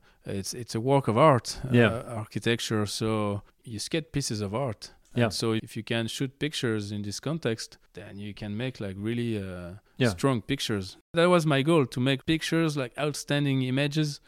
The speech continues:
Speaker 2: Mm-hmm.
Speaker 1: that had something special, and that, um, if you see them, it wouldn't just be like, um, a skate picture in a
Speaker 2: Yeah,
Speaker 1: magazine,
Speaker 2: like a
Speaker 1: you
Speaker 2: skate
Speaker 1: know?
Speaker 2: trick, like, "Oh, it's a kickflip on a
Speaker 1: That
Speaker 2: bank,"
Speaker 1: you,
Speaker 2: or,
Speaker 1: that
Speaker 2: yeah.
Speaker 1: it's,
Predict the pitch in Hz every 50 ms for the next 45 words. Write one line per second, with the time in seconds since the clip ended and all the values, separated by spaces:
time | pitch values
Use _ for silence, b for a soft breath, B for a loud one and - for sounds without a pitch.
0 | b b b - 120 117 120 123 117 110 98 - - 123 123 117 117 117 - -
1 | - 120 117 - - 147 147 135 - - 131 120 - - - - 139 139 135 -
2 | - 143 147 147 151 147 - _ _ _ _ 123 117 113 110 120 120 123 120 -
3 | - - 110 110 107 107 107 107 107 104 107 113 117 117 107 - - 127 117 -
4 | - - 139 135 131 131 139 143 147 151 143 127 110 - _ _ _ _ 117 113
5 | - - 139 139 143 139 135 120 123 127 120 120 127 131 127 127 120 120 - 123
6 | 113 110 110 107 107 104 104 101 101 104 104 _ _ _ - 120 - - - 135
7 | 127 123 _ - 123 117 - - 139 135 135 131 127 - 143 127 120 117 120 135
8 | 160 156 143 131 123 120 123 123 123 123 117 139 131 123 127 131 139 127 110 101
9 | - - 113 107 123 127 127 120 113 - 120 - 127 120 - - 127 117 - 123
10 | 131 135 113 117 113 110 110 104 - 113 107 104 101 - - 117 110 107 104 139
11 | - -